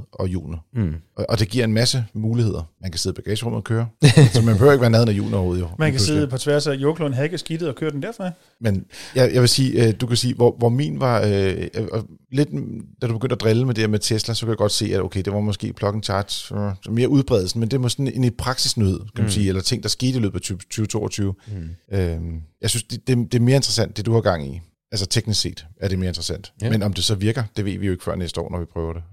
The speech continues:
Speaker 1: Det, det er lidt det, jeg er lidt nervøs ved.
Speaker 2: Altså,
Speaker 3: Mm.
Speaker 2: Søren, han kom tilbage, så jeg tænker, det virker.
Speaker 1: <laughs> Ja.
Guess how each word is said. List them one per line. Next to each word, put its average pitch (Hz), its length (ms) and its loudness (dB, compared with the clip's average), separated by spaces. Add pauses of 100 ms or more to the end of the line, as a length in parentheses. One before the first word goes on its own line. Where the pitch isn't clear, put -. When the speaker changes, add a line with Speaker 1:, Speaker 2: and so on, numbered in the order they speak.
Speaker 1:
Det, 87 200 -8
det - 100 -12
er 101 40 -2
lidt 107 180 -4
det, 110 100 -2
jeg 107 80 0
er 104 60 -2
lidt 101 200 -6
nervøs 95 280 -6
ved. 87 60 -8 (200)
Speaker 2:
Altså, 101 160 2
Speaker 3:
Mm. - 20 6
Speaker 2:
Søren, 135 320 8
han 135 120 8
kom 127 180 4
tilbage, 85 480 2
så - 120 0
jeg 82 80 0
tænker, 131 280 6
det 95 140 0
virker. 92 340 4
Speaker 1:
<laughs> - 40 -6 (1300)
Ja. 98 100 -2